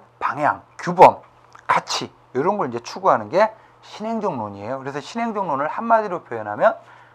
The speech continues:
가치주의 행정학이라고 합니다. 자, 이렇게 해서 대략 미국을 기준으로 일팔팔칠 년 우드로 윌슨의 행정의 연구 이래로 한 칠십 년대까지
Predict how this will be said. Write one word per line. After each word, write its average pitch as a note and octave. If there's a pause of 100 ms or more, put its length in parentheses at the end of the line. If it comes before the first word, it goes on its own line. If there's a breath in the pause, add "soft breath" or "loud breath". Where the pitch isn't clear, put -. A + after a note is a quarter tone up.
(140 soft breath)
가치주의 E3+
행정학이라고 A#2
합니다. G#2 (2500 loud breath)
자, F3
이렇게 F#3+
해서 A3+
대략 E3+ (120)
미국을 G#3
기준으로 C#3
일팔팔칠 G#3
년 G#3+ (300)
우드로 D3
윌슨의 F3+
행정의 G3+
연구 C3
이래로 A2+ (200 loud breath)
한 -
칠십 -
년대까지 F#3